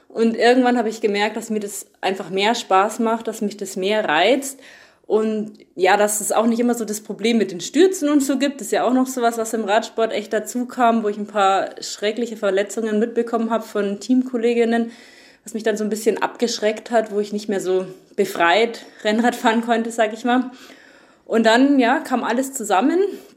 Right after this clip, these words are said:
Ich bin super happy, dass alles so gekommen ist, wie es gekommen ist und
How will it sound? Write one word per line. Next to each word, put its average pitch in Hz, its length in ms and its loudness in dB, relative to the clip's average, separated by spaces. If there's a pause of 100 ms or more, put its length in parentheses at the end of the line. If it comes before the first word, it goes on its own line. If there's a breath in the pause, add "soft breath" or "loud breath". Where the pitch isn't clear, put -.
Ich - 240 -8
bin 220 160 0
super 233 320 0
happy, 214 260 0
dass 208 160 -4
alles 202 280 -4
so 190 100 -8
gekommen 190 380 -4
ist, 214 180 -8
wie 190 60 -10
es - 100 -14
gekommen 202 440 -2
ist 214 200 -4
und 190 220 -4